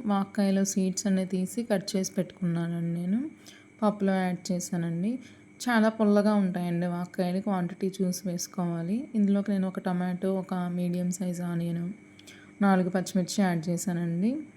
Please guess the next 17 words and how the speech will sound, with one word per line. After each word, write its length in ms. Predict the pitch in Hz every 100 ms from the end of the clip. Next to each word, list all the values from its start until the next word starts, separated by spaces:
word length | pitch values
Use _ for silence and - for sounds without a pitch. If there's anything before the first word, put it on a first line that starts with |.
| - - - - - - - - - - - 240
పులుపు 420 | 226 214 220 240
ఏమి 280 | 226 208 208
వేయట్లేదండి, 640 | 190 190 202 185 170 180
వాక్కాయలు 440 | 185 175 196 190
already 360 | 180 175 180 190
పుల్లగా 340 | 185 170 175
ఉంటాయి. 440 | 175 165 160 196 226
టమాటో 400 | 202 170 170 170
ఒకటే 260 | - 180
యాడ్ 300 | 180 170 156
చేశాను. 580 | 175 165 170 170 180 240 - - - - -
ఇందులోకి 320 | 202 196 190
కొంచెం 460 | 190 190 185 185 185
పసుపు, 580 | 190 190 185 190 180 202
రుచికి 300 | 208 190 -
సరిపడా 460 | - 180 - 175 180
సాల్ట్, 640 | - 175 175 170 180 180